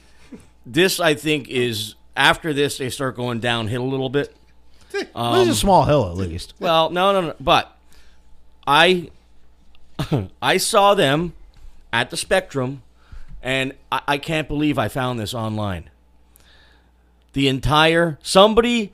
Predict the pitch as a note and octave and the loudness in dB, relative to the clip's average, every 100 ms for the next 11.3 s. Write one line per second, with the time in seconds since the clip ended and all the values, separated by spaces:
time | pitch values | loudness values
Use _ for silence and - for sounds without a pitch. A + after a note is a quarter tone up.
0 | _ C#3+ D#3+ C#3+ F#3 G#3 G#3+ G#3 G3+ F#3 | _ 0 0 2 2 4 2 0 2 2
1 | F#3 C#3 B2+ B2 - _ - A#2 G3 G3 | 2 0 0 -2 -8 _ -14 4 4 6
2 | E3 D3 D3 C3 D3+ C#3+ C3+ B2+ B2 A#2 | 4 4 0 0 -2 -2 -2 -4 -4 -4
3 | C#3+ D3+ E3 D#3 D#3+ C#3+ D3 C3+ C3+ C3+ | -2 0 0 -2 0 -2 -2 -8 -6 -6
4 | B2+ G2+ - _ _ _ _ _ _ _ | -6 -10 -14 _ _ _ _ _ _ _
5 | _ - A3 D#4 A3 G#3 D3+ B2 A2 E3 | _ -2 0 4 4 4 -2 -2 -2 2
6 | F#3 G2 F#3+ F#3 F3+ E3+ F#3 - C3+ G2 | 2 2 2 4 2 0 0 -2 -4 -2
7 | B2 C#3 F3+ F#3+ F3 E3+ D#3 D3+ C#3+ - | -4 0 0 0 2 2 2 0 -2 -2
8 | D3 D#3+ - D4 D4 C4+ B3 A3 - G3+ | 0 -2 -4 -8 -8 -6 -8 -10 -8 -8
9 | G3 F3 - - - - E3+ F3 E3 D#3+ | -8 -6 -2 -4 -6 -8 -2 0 0 -2
10 | - B3+ A#3 G#3+ G3 _ _ _ _ - | -2 0 2 0 -4 _ _ _ _ 0
11 | E3+ F3 E3 | 2 2 -2